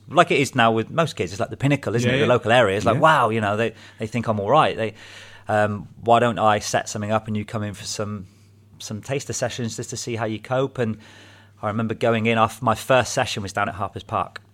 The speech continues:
Speaker 1: And I'll never,
Speaker 2: Really?
Speaker 1: ever forget it, 'cause Steve Rogers had the link with Argyle. And we used, in the school team, we used to wear the Argyle kit.
Speaker 2: Mm.
Speaker 1: And one year,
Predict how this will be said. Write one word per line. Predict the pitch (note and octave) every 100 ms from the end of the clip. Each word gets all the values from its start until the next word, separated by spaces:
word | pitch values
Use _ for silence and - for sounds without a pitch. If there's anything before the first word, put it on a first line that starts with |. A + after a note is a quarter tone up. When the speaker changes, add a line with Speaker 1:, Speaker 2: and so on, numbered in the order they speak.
| _ -
Speaker 1:
And | G#2
I'll | G#2+
never, | A#2 A#2+ B2+ B2
Speaker 2:
Really? | C3 F3
Speaker 1:
ever | A#2 A#2
forget | - A2+ A2+
it, | -
'cause | B2 -
Steve | - E3+ D#3+
Rogers | D3+ C3 G#2
had | G#2+ A2
the | A2+
link | A#2 A#2 -
with | A2+ G2+ - -
Argyle. | A#2+ A#2+ G2 E2 F#2+ G#2+ - - - - - - -
And | G#2 G#2 G#2 G#2 G#2 -
we | A2+ C#3+
used, | C#3 -
in | A#2+
the | B2
school | - D3
team, | C#3+ G2 F2+
we | G2
used | A#2 A#2 -
to |
wear | G#2 G#2+ G#2
the | A2+
Argyle | A2+ G2+
kit. | - D3+ -
Speaker 2:
Mm. | G#2+ G#2 G2+ G2 - - - - - _ -
Speaker 1:
And | G#2 G#2 F#2
one | A2+ D3+ C3
year, | A2 C#3 F#2 C#2+ A2+